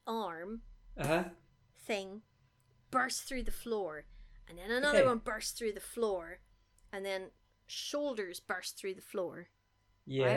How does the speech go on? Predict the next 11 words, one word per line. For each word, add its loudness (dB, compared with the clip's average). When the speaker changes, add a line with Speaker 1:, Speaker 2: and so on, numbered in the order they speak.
Speaker 1:
Right? -10
And -6
sort -2
of -16
pushes -4
itself -2
up, 2
and -4
there's -4
just -4
yuck 2